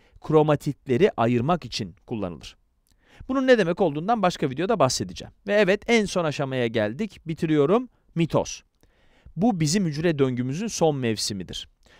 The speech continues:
Artık hücremiz bölünüyor. Bu hücre bir kere bölündükten sonra oluşan yeni hücreler tekrar G bir aşamasına girecek.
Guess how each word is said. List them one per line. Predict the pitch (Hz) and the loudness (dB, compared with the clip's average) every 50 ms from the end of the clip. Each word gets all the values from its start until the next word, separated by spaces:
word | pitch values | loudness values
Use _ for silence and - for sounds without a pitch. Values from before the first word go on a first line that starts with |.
| _ _ - | _ _ 0
Artık | - 131 123 - - 208 190 - | 0 0 2 2 -2 -4 -4 -6
hücremiz | - 139 123 131 131 127 120 110 104 95 95 - - | -8 -8 -6 -4 -2 -2 -2 -2 -4 -6 -8 -10 -8
bölünüyor. | - 104 104 110 113 127 143 156 170 208 214 - - - _ _ _ _ _ _ _ _ _ _ _ _ _ | -6 -6 -4 -4 -4 -2 0 0 0 0 -2 -4 -10 -20 _ _ _ _ _ _ _ _ _ _ _ _ _
Bu | 156 175 165 165 | -2 0 0 0
hücre | 156 127 110 110 120 113 113 117 127 165 208 - _ _ _ - | 0 -2 -4 -6 -2 0 2 2 2 0 -2 -6 _ _ _ -20
bir | - 127 123 131 180 208 190 160 | -18 -12 -4 0 0 2 2 0
kere | - - 131 113 107 110 | 0 2 2 2 2 2
bölündükten | 117 113 123 120 120 117 117 - - 165 160 170 | 0 -2 -4 -4 -6 -8 -12 -8 -4 -4 -2 -2
sonra | 165 - 190 185 180 180 175 175 170 - _ - | -2 -4 -2 -2 0 2 2 0 0 -2 _ -8
oluşan | 143 143 147 135 - 165 151 127 107 | -8 -6 -6 -4 -2 -2 -2 -2 -2
yeni | 104 104 110 147 165 | -4 -4 -4 -2 -2
hücreler | 175 160 147 170 170 170 170 170 175 170 | -4 -4 -4 -4 -2 0 2 2 2 2
tekrar | - 196 185 - - 127 127 170 180 - _ _ _ _ 127 | 2 0 0 2 2 4 4 4 2 0 _ _ _ _ 0
G | 131 139 139 131 123 | 6 8 8 8 8
bir | 151 190 185 - - | 6 2 2 0 -4
aşamasına | 117 113 - 139 127 117 101 - - 101 85 76 | -8 -8 -6 -6 -6 -6 -6 -8 -8 -8 -10 -10
girecek. | 78 - 80 85 - - - - _ | -10 -10 -12 -12 -12 -16 -18 -20 _